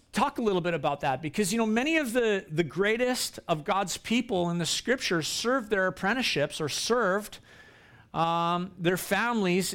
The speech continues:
in herding sheep. It goes all the way back to the oldest book in the Bible. The book, the book of Job is the oldest book. And Job was a man who the scripture tells us had fourteen thousand sheep. Can you imagine that?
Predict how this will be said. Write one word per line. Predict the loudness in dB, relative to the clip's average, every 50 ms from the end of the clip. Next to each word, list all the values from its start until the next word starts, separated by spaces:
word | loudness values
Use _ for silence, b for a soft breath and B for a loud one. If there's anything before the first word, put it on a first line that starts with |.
| -4 -2
in | 0 0
herding | 2 2 2 2 2 2 2
sheep. | 2 2 2 2 2 0 0
It | -2 -2 0
goes | 0 0 2 2
all | 2 2 2 2
the | 2
way | 2 2 2
back | 0 0 0 0 -2
to | -2 -2
the | -2 0 2
oldest | 2 2 2 2 0 0 -2 -2 -2
book | -2 -2 0 0
in | -2
the | -2 0
Bible. | 0 0 0 2 0 0
The | 0 0
book, | -2 -2 -2 -4
the | -6 -8 -8 -10 -10 -8
book | -2 -2 0 0
of | 0 -4 -2
Job | 0 2 2 2 2 0
is | 0 0
the | -2 -2
oldest | 0 0 0 2 0 0 -2 -2 0
book. | 0 0 0 -2 -6 -16 -20 B B B B B B B B B B
And | 0 2 2
Job | 4 4 4 4 4
was | 2 2 2
a | 2
man | 2 2 2 2 2
who | 4 2
the | 2 2
scripture | 0 0 0 0 0 0 -4
tells | 0 0 0 0 0
us | -2 -2
had | -2 -2 -2 -2
fourteen | -4 0 0 0 0 0 -2 0 0 2 2 2
thousand | 2 2 0 0 0 -2 -4 -2
sheep. | -2 -2 -2 -2 -4 -6
Can | -8 -8
you | -6 -4
imagine | -4 -4 -4 -4 -4
that? | -4 -4 -4 -6